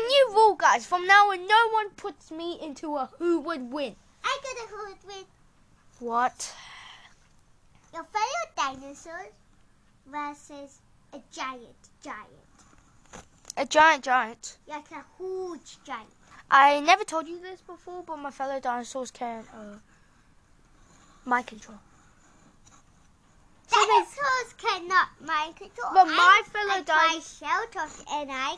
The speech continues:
Speaker 2: can mind control.
Speaker 1: Yes, but my fellow dinosaur friends are robots and they can mind control the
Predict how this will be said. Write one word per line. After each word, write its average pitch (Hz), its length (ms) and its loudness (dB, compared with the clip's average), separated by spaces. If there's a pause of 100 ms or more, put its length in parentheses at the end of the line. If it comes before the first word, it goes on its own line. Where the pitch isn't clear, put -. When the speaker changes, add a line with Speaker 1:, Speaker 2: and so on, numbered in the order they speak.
Speaker 2:
can 320 200 -6 (280)
mind 247 360 -12
control. 247 420 -12
Speaker 1:
Yes, 381 280 8
but 302 180 -2
my 330 260 6
fellow 330 300 0
dinosaur 277 320 0
friends 254 240 -10
are 220 40 -10
robots 247 460 -4
and 240 140 -14
they 240 80 -12
can 240 180 -10
mind 220 180 -8
control 233 320 -16
the 220 60 -20